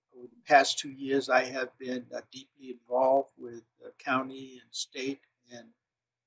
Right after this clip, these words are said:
uh, the, uh, covid. I'm gonna be extremely brief. Um, the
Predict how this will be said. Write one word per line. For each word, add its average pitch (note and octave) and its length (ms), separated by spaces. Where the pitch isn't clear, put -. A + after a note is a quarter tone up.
uh, C#3 120
the, B2 380
uh, A#2 60
covid. D3 540
I'm C#3+ 120
gonna C3+ 160
be C3 180
extremely D#3 640
brief. C3+ 420
Um, B2 420
the A#2+ 300